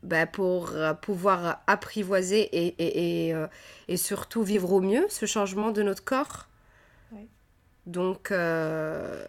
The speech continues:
Speaker 2: Ah oui, parce que je pense que on est un peu perdu là-dedans, hein. On, on, on voit notre corps changer, mais on sait pas quoi faire. On, on,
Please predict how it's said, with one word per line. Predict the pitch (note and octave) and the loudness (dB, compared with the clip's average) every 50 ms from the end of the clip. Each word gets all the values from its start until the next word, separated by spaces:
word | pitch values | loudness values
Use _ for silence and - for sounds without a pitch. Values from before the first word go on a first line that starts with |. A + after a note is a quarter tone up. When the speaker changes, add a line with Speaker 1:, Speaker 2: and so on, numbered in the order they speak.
| - - | -12 -10
Speaker 2:
Ah | G#3+ A3 | -10 -10
oui, | D4+ D#4 | -10 -10
parce | - A#3 A3 - | -12 -14 -14 -14
que | - | -16
je | G3+ - | -18 -16
pense | - A3 B3 A#3+ | -14 -14 -14 -14
que | - - A3+ G#3 G3+ G3 G3 F#3+ F#3+ F#3+ F#3+ F#3 F#3 - | -14 -12 -10 -10 -10 -10 -10 -10 -12 -12 -14 -14 -16 -16
on | F3+ G3 F#3+ | -18 -16 -16
est | G3 F#3 | -14 -16
un | F#3 | -16
peu | F#3 - C#4+ | -16 -16 -16
perdu | C#4 - G#3+ G3+ F#3+ G#3 C4 C#4 | -14 -12 -14 -14 -14 -16 -16 -16
là-dedans, | A3+ G3+ E3+ - F3+ F3 E3+ E3+ | -16 -16 -16 -18 -18 -18 -18 -18
hein. | E3+ E3+ F3 | -18 -20 -20
On, | F3 E3+ E3+ - - - D#3+ D#3 D3+ D3+ D3 - - C#3+ | -20 -20 -20 -20 -20 -20 -20 -20 -20 -20 -20 -20 -20 -20
on, | D3+ D3+ D#3 | -20 -20 -18
on | |
voit | D#3+ D#3+ G3 G#3 | -12 -10 -10 -8
notre | G#3+ G#3 G3+ - | -8 -10 -12 -14
corps | - - - | -18 -18 -18
changer, | - - F3 F3 F3 F#3 A#3+ C4+ B3+ | -20 -20 -20 -20 -16 -14 -14 -14 -12
mais | G#3 | -14
on | F#3+ F3+ F3 E3+ E3+ | -14 -16 -16 -18 -18
sait | E3 E3 - | -16 -18 -16
pas | F3 - F#3+ | -16 -16 -16
quoi | F#3+ - F3+ F3 | -16 -18 -20 -18
faire. | E3+ - G3+ A3+ C4 C4+ A3+ F#3+ F3+ F3 E3+ F3+ F3 _ _ _ - - - - - _ _ _ _ _ | -16 -16 -14 -14 -14 -14 -16 -18 -18 -20 -20 -20 -20 _ _ _ -20 -20 -20 -20 -20 _ _ _ _ _
On, | D#3 | -20
on, | D3+ D#3 E3 | -20 -20 -20